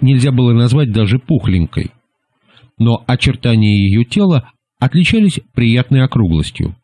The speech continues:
какая обыкновенно сопровождает здоровые мускулы. В этом теле чувствовалась сила, а между тем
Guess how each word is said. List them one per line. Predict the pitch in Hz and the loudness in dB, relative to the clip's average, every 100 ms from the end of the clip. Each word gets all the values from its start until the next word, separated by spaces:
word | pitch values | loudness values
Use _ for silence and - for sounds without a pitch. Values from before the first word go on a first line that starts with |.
| _ _ _ _ | _ _ _ _
какая | - 120 123 107 101 | -6 -4 -2 -2 -2
обыкновенно | 120 113 113 117 139 123 | -2 -2 0 0 2 0
сопровождает | - - 104 104 95 110 107 - - | 0 -2 2 2 0 0 0 -4 -6
здоровые | 113 95 110 104 90 98 | -4 0 0 2 0 2
мускулы. | 110 98 - - 82 - _ _ _ _ _ _ _ _ _ - _ _ _ - | 0 0 -4 -8 -8 -12 _ _ _ _ _ _ _ _ _ -20 _ _ _ -4
В | 131 | -2
этом | 143 160 165 | 0 0 0
теле | 226 208 175 143 - | 2 2 2 0 -2
чувствовалась | - 190 - 156 160 160 | -2 -2 0 0 2 0
сила, | - 107 82 71 - _ _ _ _ _ _ _ - _ - | -2 0 0 0 -4 _ _ _ _ _ _ _ -20 _ -6
а | 127 | 0
между | 135 120 135 | 0 2 0
тем | - 208 | 0 -2